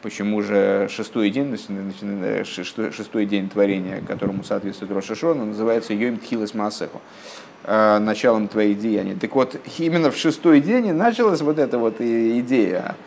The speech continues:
э, работа человека в том ключе, в котором она способна поднять мир до полноты более высокого толка,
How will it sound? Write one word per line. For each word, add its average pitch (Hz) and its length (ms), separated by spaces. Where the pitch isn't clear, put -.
э, 82 240
работа 135 560
человека 117 640
в - 60
том 139 340
ключе, 113 500
в 226 80
котором 131 420
она 117 160
способна 117 560
поднять 120 640
мир 165 420
до 156 160
полноты 135 920
более 123 640
высокого 110 520
толка, 95 380